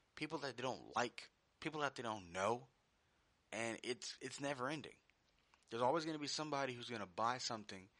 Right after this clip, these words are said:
that's way over the top what they need because they're trying to impress somebody else. And the most times they're trying to impress people, they don't even know them. They want random strangers to look at their car and say, "Oh, that's nice."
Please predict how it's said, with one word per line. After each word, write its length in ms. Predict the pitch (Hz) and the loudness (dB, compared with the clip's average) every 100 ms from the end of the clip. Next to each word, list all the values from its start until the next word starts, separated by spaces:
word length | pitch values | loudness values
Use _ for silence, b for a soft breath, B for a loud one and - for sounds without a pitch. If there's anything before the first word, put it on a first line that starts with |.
| b b | b b
that's 420 | 98 92 - - - _ - | -4 -2 0 -2 -4 _ -10
way 320 | 87 120 165 | 2 6 6
over 200 | 160 139 | 4 0
the 100 | 131 | -2
top 300 | - 110 - | 4 4 4
what 180 | 113 113 | -2 0
they 140 | 120 | -2
need 300 | 113 113 95 87 b b | -2 -2 -4 -8 b b
because 260 | 107 117 104 | -6 -4 -4
they're 100 | 101 | -2
trying 320 | - 117 110 | 2 2 2
to 80 | 107 | -4
impress 320 | 95 - 104 | -4 -4 -2
somebody 440 | - 104 98 92 | -2 -2 -2 -2
else. 300 | 73 - - - b b b _ _ _ _ _ _ _ _ - 120 | -6 -6 -12 -14 b b b _ _ _ _ _ _ _ _ -12 -6
And 100 | 107 | -2
the 40 | |
most 300 | 117 139 135 - | 2 2 0 -2
times 320 | 143 127 123 | 2 2 2
they're 80 | 113 | -2
trying 240 | 139 127 | 2 2
to 60 | 120 | 2
impress 240 | 113 123 | 0 -2
people, 180 | - 120 | -2 -4
they 60 | 123 | -2
don't 100 | 127 | -4
even 240 | 113 107 | -4 -2
know 200 | 107 113 | -2 -2
them. 160 | 85 - _ _ _ _ | -6 -14 _ _ _ _
They 80 | 104 | 2
want 200 | 123 117 | 4 4
random 320 | 110 120 123 | 4 4 2
strangers 480 | 113 - 120 117 101 | 0 4 4 4 -4
to 100 | - | -4
look 220 | 98 110 | -2 -2
at 80 | 117 | 2
their 120 | 120 | 2
car 280 | 110 117 107 | 4 6 6
and 80 | 95 | 6
say, 140 | - 92 | 0 2
"Oh, 120 | 107 | 4
that's 240 | 143 - | 2 0
nice." 420 | 92 98 - - | 2 2 0 -8